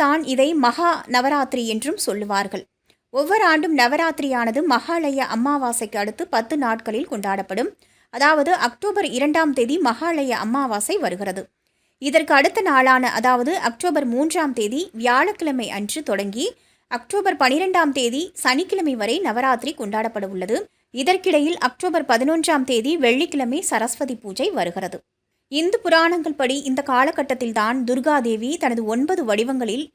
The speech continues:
வெளிப்பட்டதாக சொல்லப்படுகிறது. இதனால் தான் இந்த பண்டிகை ஒன்பது நாள் கொண்டாடப்படுகிறது. இந்த ஒன்பது நாளில் ஒவ்வொரு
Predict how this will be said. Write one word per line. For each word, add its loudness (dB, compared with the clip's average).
வெளிப்பட்டதாக -2
சொல்லப்படுகிறது. -4
இதனால் 4
தான் 0
இந்த -2
பண்டிகை 0
ஒன்பது 0
நாள் -2
கொண்டாடப்படுகிறது. -6
இந்த 2
ஒன்பது 0
நாளில் 2
ஒவ்வொரு -2